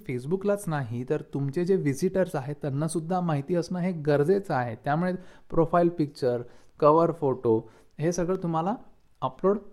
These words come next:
करायची गरज असते. त्याच्यानंतर आहे ना, तुम्ही जेव्हा Facebook पेज, अ, बनवता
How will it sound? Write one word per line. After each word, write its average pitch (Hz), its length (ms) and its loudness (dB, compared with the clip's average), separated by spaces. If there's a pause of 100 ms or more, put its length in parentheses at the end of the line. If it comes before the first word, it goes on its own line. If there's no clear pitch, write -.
(260)
करायची 139 400 -2
गरज 160 420 2
असते. 107 500 -6 (200)
त्याच्यानंतर 202 500 -2
आहे 175 100 0
ना, 156 60 -2
तुम्ही 165 300 -2
जेव्हा 175 260 0
Facebook 143 240 -2
पेज, 151 400 0 (160)
अ, 135 60 0 (1600)
बनवता 123 480 -2